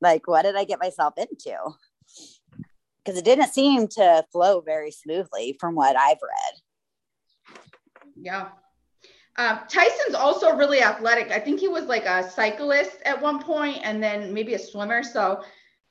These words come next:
Speaker 2: I could see him being really great athletically. And like I said, like, politically, he reminds me of Wes. So I think he's gonna put together a ragtag bunch and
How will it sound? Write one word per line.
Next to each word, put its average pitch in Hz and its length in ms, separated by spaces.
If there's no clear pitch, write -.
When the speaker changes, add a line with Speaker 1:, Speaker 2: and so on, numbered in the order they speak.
Speaker 2:
I - 80
could 381 220
see 339 240
him 294 180
being 254 520
really 240 520
great 226 300
athletically. 240 640
And 233 100
like 220 140
I 226 140
said, 226 260
like, 202 240
politically, 254 540
he 339 100
reminds 233 320
me 214 120
of 196 120
Wes. 170 320
So 208 120
I 220 120
think 320 160
he's 339 160
gonna 294 220
put - 160
together 226 360
a 180 60
ragtag 202 560
bunch 190 420
and 190 340